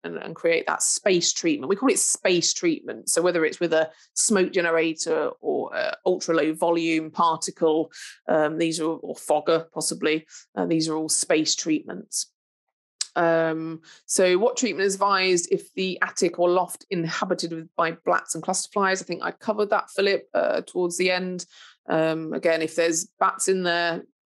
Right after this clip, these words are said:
you don't do anything, um, until you've spoken or your customer's spoken to the bat conservation and they've come out to assist.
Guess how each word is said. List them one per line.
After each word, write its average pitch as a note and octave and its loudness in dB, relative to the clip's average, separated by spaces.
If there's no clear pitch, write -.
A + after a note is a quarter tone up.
you F#3 0
don't E3+ 2
do F3 2
anything, E3+ -2
um, E3 -2
until E3+ 2
you've D#3+ 4
spoken D#3+ -2
or D#3+ 2
your D#3+ 2
customer's D#3+ -4
spoken D#3+ -2
to - -10
the - -16
bat - -2
conservation D#3 0
and D#3 -6
they've D#3 -4
come D#3+ -4
out E3 -2
to - -6
assist. - 0